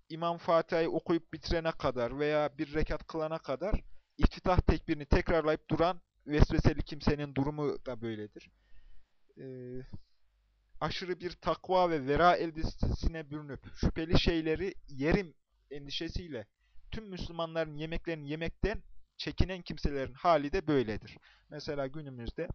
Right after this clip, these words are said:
e, ekmek yemekten, e, tavuk eti yemekten veyahut da et yemekten, buna benzer şeylerden, tuz yemekten, e, kaçınan bazı kardeşlerimiz var. Bu da, e, vesvese kaynaklı gereksiz endişelerdir.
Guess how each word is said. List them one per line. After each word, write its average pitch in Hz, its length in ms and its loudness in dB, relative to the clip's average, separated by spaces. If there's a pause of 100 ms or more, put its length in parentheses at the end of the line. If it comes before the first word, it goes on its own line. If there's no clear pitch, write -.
(600)
e, 131 60 -8 (320)
ekmek 143 400 -10
yemekten, 117 520 -12 (220)
e, - 80 -16 (580)
tavuk 139 340 -8
eti 139 180 -14
yemekten 113 540 -14 (120)
veyahut 131 360 -8
da 131 180 -6 (160)
et 135 240 -4
yemekten, 104 580 -14
buna 135 200 -10
benzer 131 320 -8
şeylerden, 107 520 -6
tuz 120 280 -18
yemekten, 120 460 -16 (380)
e, 113 140 -12
kaçınan 120 560 -4
bazı 117 260 -8
kardeşlerimiz 127 720 -8
var. 151 200 -12
Bu 151 120 -10
da, 147 160 -8 (480)
e, 117 60 -8 (320)
vesvese 131 400 0
kaynaklı 120 800 -4 (240)
gereksiz 131 580 -2
endişelerdir. 123 840 -6